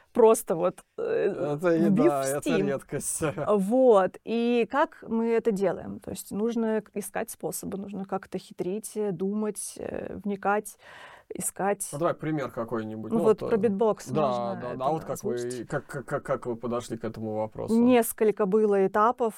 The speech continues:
Speaker 1: э, начиная от анализа видео в видеоплатформах.
Speaker 2: О.
Speaker 1: То есть, э, прям взбиваем там, м, игры с битбоксом, либо просто битбокс, и смотрим комментарии, выгружаем комментарии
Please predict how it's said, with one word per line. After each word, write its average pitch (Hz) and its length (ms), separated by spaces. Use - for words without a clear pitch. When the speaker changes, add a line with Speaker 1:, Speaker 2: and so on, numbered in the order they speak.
Speaker 1:
э, 196 240
начиная 214 580
от 208 300
анализа 202 840
видео 170 920
в 190 340
видеоплатформах. 226 1160
Speaker 2:
О. 151 300
Speaker 1:
То 247 60
есть, - 300
э, - 60
прям 185 340
взбиваем 202 640
там, 170 340
м, 185 180
игры 240 420
с 208 80
битбоксом, 214 600
либо 180 180
просто 185 400
битбокс, 220 640
и 254 140
смотрим 240 580
комментарии, 220 600
выгружаем 175 440
комментарии 262 720